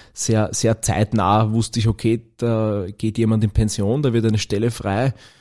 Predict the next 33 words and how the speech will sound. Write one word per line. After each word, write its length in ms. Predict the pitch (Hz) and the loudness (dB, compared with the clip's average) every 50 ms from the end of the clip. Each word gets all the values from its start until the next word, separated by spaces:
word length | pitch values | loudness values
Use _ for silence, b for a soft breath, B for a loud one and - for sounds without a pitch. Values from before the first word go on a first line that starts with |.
| B B B | B B B
Und 160 | _ - 113 98 - _ _ _ - | _ -10 -10 -10 -12 _ _ _ -4
da 180 | - 98 104 | -2 -2 0
wusste 220 | 110 120 110 - - | 0 0 0 -2 -4
ich 80 | 110 - | -4 -2
dann, 480 | - 113 107 107 107 107 104 104 - - _ _ _ _ | 0 0 2 2 2 0 -2 -4 -6 -10 _ _ _ _
ähm, 580 | 104 104 101 101 101 101 98 98 98 98 98 98 | -6 -4 -4 -2 -2 -2 -2 -2 -2 -2 -2 0
ja, 220 | 98 104 110 104 - - - - - | 0 0 0 0 -2 -6 -10 -12 -12
jetzt, 320 | - - - - - - | -10 -10 -10 -10 -10 -10
jetzt 180 | - 101 - - | -10 -8 -4 -2
muss 180 | 113 113 110 | -2 0 0
ich 120 | 113 107 107 | 0 0 0
mich 180 | 117 110 - | 0 0 0
da 240 | - 117 110 107 104 | -2 0 0 0 0
wirklich 380 | 104 104 - 110 104 98 - - | -2 -2 -2 -2 -2 -2 -2 -2
reinhängen 600 | 95 98 101 92 104 101 107 120 139 160 156 131 | 0 0 2 2 4 4 4 2 2 0 -2 -2
und, 520 | - 117 117 113 113 113 107 - - - | 0 0 2 2 2 0 -2 -4 -8 -12
und 200 | - - 110 - | -12 -12 -12 -12
mich 140 | 117 110 - | -14 -8 -6
halt 140 | 117 107 - | -6 -4 -4
für 120 | - 107 | -4 -4
eines 240 | 69 90 101 107 - | -2 -2 -2 -2 -2
entscheiden. 420 | 120 113 - - 98 95 98 101 98 B B B B B B B B B _ - | -2 -2 0 0 2 2 2 0 0 B B B B B B B B B _ -2
Die 80 | 120 120 | 0 0
Entscheidung 520 | 117 113 - 101 95 104 120 120 120 113 - - _ _ | 0 0 0 -2 0 2 2 2 0 0 -4 -8 _ _
abgenommen 640 | 90 90 104 - - - 139 127 127 127 127 120 113 | -4 -4 -4 -4 -2 0 0 2 2 2 2 2 2
hat 160 | 117 110 - | 0 0 -2
mir 100 | 120 113 | -4 -4
dann 400 | 104 107 104 107 110 110 110 107 - _ _ | -2 -2 -2 0 0 0 -2 -2 -6 _ _
natürlich 960 | 117 113 107 104 - _ _ _ _ _ - - 127 131 131 131 120 - - | -12 -10 -10 -10 -12 _ _ _ _ _ 2 4 4 4 2 0 0 -2 -4
auch, 380 | - 101 104 110 107 - - - - | -2 -2 -2 -2 -2 -6 -10 -12 -8
ähm, 680 | - 101 101 101 101 104 101 95 101 104 104 101 101 - _ _ _ _ _ _ _ _ _ _ _ _ _ _ _ _ _ _ | -6 -4 -2 -2 -2 -4 -4 -4 -4 -4 -4 -6 -8 -12 _ _ _ _ _ _ _ _ _ _ _ _ _ _ _ _ _ _
die, 380 | 107 110 107 107 104 104 104 98 - - - _ _ _ _ _ _ _ _ _ - B B B B B B B _ _ _ - | -4 -4 -2 -2 0 -2 -2 -4 -6 -10 -18 _ _ _ _ _ _ _ _ _ -20 B B B B B B B _ _ _ -4
ähm, 460 | 107 101 98 98 101 101 101 101 | -2 -2 0 0 0 0 0 -2